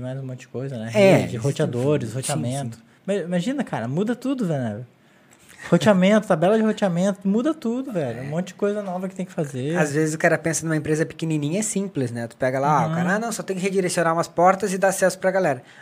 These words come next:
Speaker 2: Mas se tu pegar uma empresa grande, isso aí é, é bem complexo. Porque antes tu tinha controle de tudo, né? E nesse momento, tudo que tá fora dessa rede, no caso, às vezes, a, as empresas, os funcionários vão trabalhar com os computadores deles, né?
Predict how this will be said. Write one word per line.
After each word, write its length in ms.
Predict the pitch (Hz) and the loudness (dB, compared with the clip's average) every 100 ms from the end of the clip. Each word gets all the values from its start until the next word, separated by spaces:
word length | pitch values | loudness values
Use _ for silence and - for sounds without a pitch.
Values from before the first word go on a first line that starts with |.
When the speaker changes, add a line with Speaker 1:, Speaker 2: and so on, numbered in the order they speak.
| - | -10
Speaker 2:
Mas 160 | 127 | -10
se 60 | - | -8
tu 60 | - | -2
pegar 200 | 139 143 | -2 0
uma 140 | 156 | -4
empresa 400 | 151 143 147 139 | -6 -2 -2 -2
grande, 680 | 113 123 135 208 233 120 92 | -6 -2 2 2 0 -6 -8
isso 160 | 95 107 | -8 -8
aí 240 | 113 127 | -4 -4
é, 180 | 143 160 | 0 0
é 20 | |
bem 220 | 139 180 | 0 -4
complexo. 560 | 226 196 135 110 - - - - - - | -4 0 0 0 -4 -18 -20 -20 -20 -10
Porque 260 | 147 156 | -4 2
antes 380 | 156 226 247 190 | 4 4 -2 -6
tu 80 | 143 | -8
tinha 200 | - 170 | -8 -8
controle 760 | 175 165 - 160 165 196 214 - _ _ _ _ | -6 -6 -2 0 2 0 -4 -12 _ _ _ _
de 140 | 147 220 | -10 -6
tudo, 400 | 285 247 156 139 | -2 -2 0 -2
né? 180 | 139 156 _ _ - | -2 -8 _ _ -4
E 80 | 151 | -2
nesse 240 | 165 180 | -2 -2
momento, 460 | 160 143 190 220 - | 0 0 -2 -4 -8
tudo 180 | 208 | -8
que 100 | 226 | -6
tá 140 | - 190 | -2 -2
fora 540 | - - 165 185 170 | -4 0 4 4 4
dessa 220 | 143 - 120 | -2 -6 -6
rede, 640 | 139 214 208 - 101 95 92 | 0 0 0 -6 -12 -14 -16
no 180 | 104 | -16
caso, 280 | - 127 131 | -6 -6 -4
às 100 | 127 | -6
vezes, 360 | 123 139 143 135 - - - | -2 -2 -2 -10 -20 -20 -18
a, 380 | - 127 123 139 | -12 -10 -8 -8
as 80 | 135 | -6
empresas, 520 | 131 143 139 143 143 - _ - | -4 -2 0 -2 -6 -18 _ -12
os 80 | - | -8
funcionários 440 | 143 151 160 208 | -4 2 2 2
vão 100 | 220 | 2
trabalhar 420 | 214 170 156 151 | 4 6 6 4
com 100 | 151 | 2
os 100 | 151 | -10
computadores 500 | - 139 147 139 135 | -8 -6 -4 -2 -4
deles, 380 | 123 139 117 110 | 0 0 0 -4
né? 200 | 120 127 | -6 -8